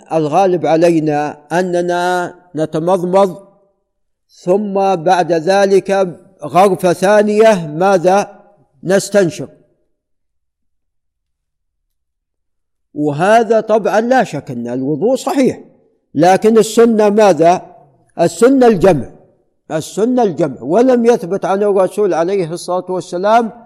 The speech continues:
التفريق، لم يثبت عنه التفريق. نعم، مسألة تتعلق بذلك الحكمة، لعل الشيخ حسن ينتبه،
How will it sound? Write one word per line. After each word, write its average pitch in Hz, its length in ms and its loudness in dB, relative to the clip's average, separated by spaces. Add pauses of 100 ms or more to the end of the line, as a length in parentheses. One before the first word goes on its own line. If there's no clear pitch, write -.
(280)
التفريق، 180 540 -2 (540)
لم 196 240 0
يثبت 185 400 -2
عنه 190 340 -2
التفريق. 147 540 -4 (1300)
نعم، 156 340 -2 (480)
مسألة 220 460 2
تتعلق 190 640 -2
بذلك 160 540 -2
الحكمة، 175 540 -2
لعل 151 300 -2
الشيخ 156 340 -6
حسن 147 320 -6
ينتبه، 131 500 -6